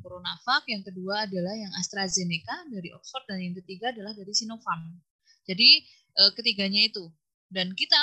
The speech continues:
kalau ikut program vaksinasi nggak bisa milih, "Oh, saya maunya Sinovac deh, oh, saya maunya AstraZeneca deh," seperti itu. Jadi tergantung memang,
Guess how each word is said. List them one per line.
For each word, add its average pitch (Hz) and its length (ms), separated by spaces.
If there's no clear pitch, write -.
kalau 240 240
ikut - 320
program 196 320
vaksinasi 220 560
nggak 180 80
bisa 202 240
milih, 233 240
"Oh, 277 80
saya 311 240
maunya 311 320
Sinovac 285 400
deh, 285 160
oh, 277 80
saya 277 160
maunya 262 320
AstraZeneca 240 640
deh," 240 160
seperti 170 480
itu. - 80
Jadi 254 240
tergantung 220 520
memang, 233 340